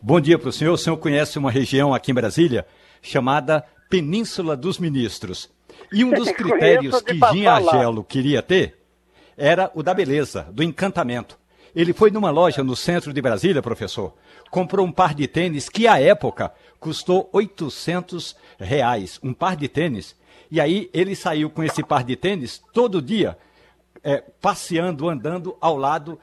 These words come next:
Speaker 1: de Dilma Rousseff, porque o, a ideia dele era ser ministro de Dilma Rousseff. Então, não deu certo,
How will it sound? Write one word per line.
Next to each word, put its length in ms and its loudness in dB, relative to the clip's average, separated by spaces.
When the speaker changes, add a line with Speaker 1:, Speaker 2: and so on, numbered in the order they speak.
Speaker 1:
de 140 -8
Dilma 240 0
Rousseff, 520 -4
porque 460 -4
o, 220 -4
a 100 0
ideia 320 0
dele 240 -4
era 180 -2
ser 220 -4
ministro 560 -4
de 140 -12
Dilma 260 -6
Rousseff. 540 -6
Então, 360 -2
não 200 0
deu 140 -2
certo, 460 -6